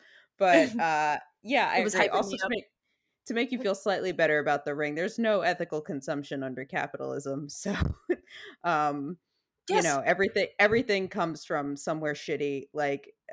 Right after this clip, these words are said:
Speaker 1: I always think
Speaker 2: Yes.
Speaker 1: about that too, 'cause I'm also the same where I'm like, "Oh man, I really enjoy this thing." Better not look any further into it than
Speaker 2: <laughs>
Speaker 1: this, though, because I
Speaker 2: Yeah.
Speaker 1: will be upset with something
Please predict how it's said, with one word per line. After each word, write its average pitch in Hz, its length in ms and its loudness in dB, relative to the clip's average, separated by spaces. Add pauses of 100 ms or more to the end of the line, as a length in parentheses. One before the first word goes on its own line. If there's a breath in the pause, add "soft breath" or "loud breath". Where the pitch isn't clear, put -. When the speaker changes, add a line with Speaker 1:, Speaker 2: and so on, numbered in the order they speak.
(320)
Speaker 1:
I 160 140 4
always 156 200 -2
think 151 180 -2
Speaker 2:
Yes. - 20 -6
Speaker 1:
about 135 240 -2
that 143 140 -4
too, 160 160 -2
'cause - 160 -4
I'm 170 220 4
also 151 420 0
the 156 100 -6
same 160 340 -2
where 147 160 -4
I'm 147 100 -4
like, 139 300 -4
"Oh 147 160 2
man, 147 240 0
I 147 60 2
really 185 360 0
enjoy 175 300 0
this 165 220 -6
thing." 170 440 0 (480)
Better 180 280 6
not 190 280 4
look 190 320 2
any 185 260 0
further 226 480 4
into 226 360 4
it 214 180 0
than 214 220 6
Speaker 2:
<laughs> - 0 -
Speaker 1:
this, 214 400 4
though, 180 360 8
because 170 760 2 (460 loud breath)
I 233 420 8
Speaker 2:
Yeah. 240 220 4
Speaker 1:
will 240 300 2
be 214 160 0
upset 214 420 0
with 175 160 -8
something 151 680 -4